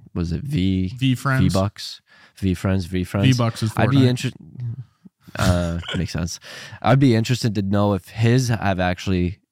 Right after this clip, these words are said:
Speaker 1: have actual value in it, because I know he attached value in it, and they became more of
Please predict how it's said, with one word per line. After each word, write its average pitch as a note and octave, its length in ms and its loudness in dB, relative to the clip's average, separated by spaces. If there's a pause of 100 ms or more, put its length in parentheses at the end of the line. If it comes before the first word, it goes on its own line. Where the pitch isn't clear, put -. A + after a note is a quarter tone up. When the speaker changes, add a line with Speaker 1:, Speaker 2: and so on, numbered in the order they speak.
(120)
Speaker 1:
have G#2+ 180 2
actual F#2+ 400 0
value F2+ 680 0
in F#2 140 0
it, F2+ 160 -2
because G#2+ 220 0
I A2 80 2
know A2 140 2
he G2+ 420 0 (140)
attached G#2 640 -2
value F#2+ 560 0
in F#2 220 -2
it, C3 180 0 (280)
and G#2 120 0
they G#2+ 80 2
became G#2 280 0
more G2+ 240 2
of - 240 -6